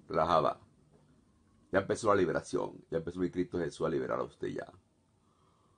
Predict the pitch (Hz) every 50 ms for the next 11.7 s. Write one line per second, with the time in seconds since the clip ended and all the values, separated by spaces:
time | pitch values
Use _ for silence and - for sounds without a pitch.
0 | _ _ _ _ _ _ _ _ _ _ - - 82 73 87 90 87 - - -
1 | - - _ _ _ _ _ _ _ _ _ _ _ _ _ _ _ _ _ _
2 | _ _ _ _ _ _ _ _ _ - - - - - 80 - 82 87 95 -
3 | - 92 82 - 87 90 - - 80 64 58 - 57 57 62 - - - 65 65
4 | 65 - - 87 78 - - - 64 - 62 64 - - - - - - - -
5 | - - - - - - - - - - - - _ _ _ _ _ _ _ _
6 | _ _ _ _ _ _ _ _ _ _ _ _ _ _ _ _ _ _ _ _
7 | _ _ _ _ _ _ _ _ _ - 76 76 78 73 73 73 76 - 82 76
8 | - - 76 73 78 78 73 71 67 67 69 71 73 76 80 - - - - -
9 | - - - - _ - 69 65 65 64 - _ - 67 67 65 65 65 67 71
10 | 69 - - - - - - - 67 69 69 69 62 - - 69 71 76 71 -
11 | 71 69 65 65 - - - - - - - - -